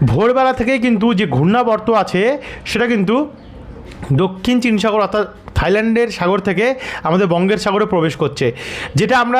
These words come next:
জিএফএস মডেলে দেখতে পারলাম যে আজ দেখাচ্ছে চব্বিশ তারিখ থেকে সেটা শুরু হতে পারে। আর এর আগের আপডেটগুলোতে কিন্তু জিএফএস মডেল দেখাচ্ছিল যে এটি তৈরি হতে পারে আঠেরো কি উনিশ তারিখের মধ্যে, কিন্তু তারা সেটা পিছিয়েছে। আর ইসিএমডব্লিউ মডেল কিন্তু তার সেই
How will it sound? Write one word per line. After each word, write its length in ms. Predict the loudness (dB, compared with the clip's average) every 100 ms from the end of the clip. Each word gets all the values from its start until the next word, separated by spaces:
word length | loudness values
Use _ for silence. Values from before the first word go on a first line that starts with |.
| 2
জিএফএস 360 | 0 0 -2 0
মডেলে 220 | 0 2
দেখতে 280 | 0 -2 -2 0
পারলাম 240 | 0 0 0
যে 80 | 0 0
আজ 80 | 0 0 0
দেখাচ্ছে 280 | 0 -2 0
চব্বিশ 360 | 2 2 2 2
তারিখ 180 | -2 -2 -4
থেকে 160 | -2 0
সেটা 180 | -2 0
শুরু 200 | 2 2
হতে 120 | 2 0
পারে। 140 | -2 -4 -10 -14 -14 -12 -4 0
আর 80 | 0 -2 -2
এর 140 | 0
আগের 180 | 2 2
আপডেটগুলোতে 500 | 0 0 0 2 0
কিন্তু 200 | 0 2
জিএফএস 360 | 2 0 0 0
মডেল 200 | 2 2 0
দেখাচ্ছিল 360 | -2 -2 0 2
যে 100 | 2
এটি 120 | 0 0
তৈরি 240 | 2 2
হতে 200 | 2 2
পারে 200 | 2 2 0 -4 -14 -14 -14 -18 -20 -20 -20 -10 -10 -4
আঠেরো 400 | -2 0 2 2
কি 100 | 2
উনিশ 280 | 2 2 2
তারিখের 300 | 0 0 0 0
মধ্যে, 160 | 0
কিন্তু 200 | 0 0
তারা 180 | 2 0 2
সেটা 160 | -2
পিছিয়েছে। 520 | 0 -2 0 0 2 0 0
আর 140 | -2
ইসিএমডব্লিউ 560 | 0 0 0 0 2 2 2
মডেল 200 | 0 2
কিন্তু 180 | 0
তার 280 | 0 2 0
সেই 220 | 0 -2